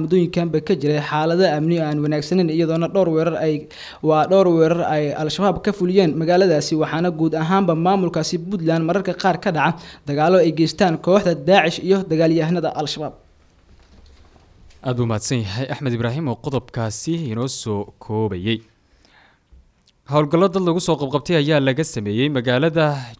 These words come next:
Speaker 2: Jowhar ee xarunta maamulka Hirshabelle.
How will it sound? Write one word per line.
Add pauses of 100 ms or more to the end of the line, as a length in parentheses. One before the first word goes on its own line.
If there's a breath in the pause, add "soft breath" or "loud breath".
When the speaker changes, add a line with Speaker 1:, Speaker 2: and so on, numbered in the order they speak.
Speaker 2:
Jowhar
ee
xarunta
maamulka (180 soft breath)
Hirshabelle.